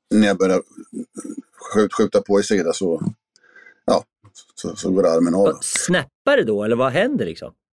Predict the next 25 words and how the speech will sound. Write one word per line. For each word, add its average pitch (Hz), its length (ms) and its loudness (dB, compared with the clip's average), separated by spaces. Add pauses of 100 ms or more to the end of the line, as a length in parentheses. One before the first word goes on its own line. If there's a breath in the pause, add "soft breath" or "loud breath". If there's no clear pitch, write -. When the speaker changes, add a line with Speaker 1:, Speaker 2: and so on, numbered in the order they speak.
Speaker 1:
Ja, 131 100 4
du 123 100 2
bryter 113 340 2
ju 117 60 4
av 110 200 4
här 107 80 2
uppe. 95 380 0 (340 soft breath)
Det 120 100 0
blir 104 160 2
som 98 320 2
en 98 80 0
torsionsstav. 104 720 2 (380)
Speaker 2:
Ja, 143 160 0
alltså, 147 180 -2
det 139 200 2
är 160 40 6
Speaker 1:
Så 185 40 8
det 151 60 6
Speaker 2:
uppe - 20 4
Speaker 1:
var, 151 120 6
Speaker 2:
vid 165 100 4
Speaker 1:
det, - 40 2
det, - 120 4
Speaker 2:
armbågen, 240 800 2
eller? 139 300 -2